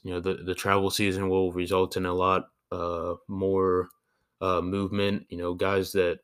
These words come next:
you know, s-, have started to creep up, just enter the rankings this time.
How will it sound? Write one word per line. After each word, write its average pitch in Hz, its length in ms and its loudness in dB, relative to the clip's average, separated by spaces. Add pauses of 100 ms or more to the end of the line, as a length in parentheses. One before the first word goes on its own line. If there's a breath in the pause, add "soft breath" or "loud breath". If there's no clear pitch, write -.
(100)
you 90 140 -10
know, 87 80 -4
s-, - 240 -10
have 92 120 -8
started 98 380 2
to 92 80 0
creep 98 320 -4
up, 95 340 2
just 92 220 0
enter 98 300 -2
the 95 80 0
rankings 92 420 -2
this 92 220 -2
time. 104 440 -2